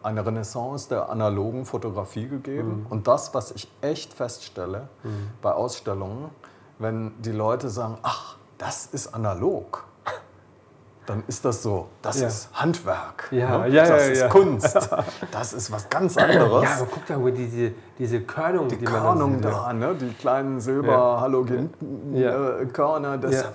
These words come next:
Speaker 1: fantastisch. Das, ähm, und digital, ne, macht ja jeder mit seinem Handy, jeder
Speaker 2: Ja.
Speaker 1: ist heute Fotograf. Also, also ich,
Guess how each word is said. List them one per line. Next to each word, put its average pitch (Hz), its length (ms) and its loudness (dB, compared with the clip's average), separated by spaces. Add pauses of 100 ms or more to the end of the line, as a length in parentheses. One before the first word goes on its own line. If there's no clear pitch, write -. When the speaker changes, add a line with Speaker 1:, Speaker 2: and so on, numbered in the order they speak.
Speaker 1:
fantastisch. 135 640 -8
Das, 139 280 -6 (960)
ähm, 123 460 0 (720)
und - 380 -2
digital, 120 840 0
ne, 151 240 -4 (260)
macht 127 240 -4
ja 120 80 0
jeder 131 300 2
mit 113 160 -6
seinem 113 240 -4
Handy, 139 320 -2
jeder 131 300 2
Speaker 2:
Ja. - 20 4
Speaker 1:
ist 123 160 -6
heute 135 240 0
Fotograf. 139 760 -4
Also, 120 380 -4 (840)
also 117 160 -4
ich, - 240 -10